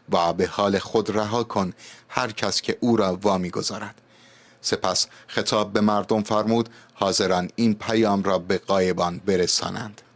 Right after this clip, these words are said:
پس از واقعه غدیر، آیه سوم سوره مائده که به آیه اکمال مشهور است، نازل شد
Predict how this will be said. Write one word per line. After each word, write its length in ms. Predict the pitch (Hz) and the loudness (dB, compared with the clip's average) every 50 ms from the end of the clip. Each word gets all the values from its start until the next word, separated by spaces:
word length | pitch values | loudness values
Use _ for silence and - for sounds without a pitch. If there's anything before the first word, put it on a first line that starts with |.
| _ - | _ -2
پس 200 | - 113 - - | -2 0 0 0
از 160 | 120 110 113 | 0 -2 -2
واقعه 600 | 101 113 120 120 117 131 131 127 131 135 135 135 | 0 0 0 0 0 0 0 0 0 0 0 -2
غدیر، 520 | - - 117 113 104 107 98 92 90 85 - _ - | -2 -2 -2 -2 -2 -2 -2 -2 -2 -4 -6 _ -2
آیه 400 | 120 117 117 117 117 113 117 113 | 0 0 0 -2 -2 0 0 0
سوم 520 | - - - 127 120 117 131 131 131 123 | 0 0 0 -2 -2 0 -2 -2 0 0
سوره 520 | 113 - - - 127 123 135 135 135 127 | -2 -2 -2 -2 -2 -2 -2 0 0 0
مائده 580 | 123 127 120 113 110 104 107 101 92 98 95 - - - - - - _ | 0 0 0 0 0 0 0 0 0 0 -2 -2 -4 -10 -20 -20 -20 _
که 120 | - - | -4 -4
به 220 | 117 110 120 - - - | -2 0 0 -2 0 0
آیه 500 | 120 120 120 120 120 120 113 117 117 - - | 0 0 2 2 2 2 2 2 0 0 0
اکمال 540 | 107 113 110 - - 113 110 107 107 101 92 | 0 0 0 -2 0 2 2 2 2 2 0
مشهور 540 | 90 90 87 85 - - - - 117 117 | 0 -2 -2 -4 -4 -6 -2 0 0 2
است، 240 | 131 131 131 - - - - - - - | 2 0 -2 -4 -6 -10 -16 -20 -8 -2
نازل 480 | 107 107 104 95 95 90 87 95 92 87 | 2 2 4 4 2 2 2 2 0 0
شد 280 | - - 101 92 87 | 0 0 -2 -2 0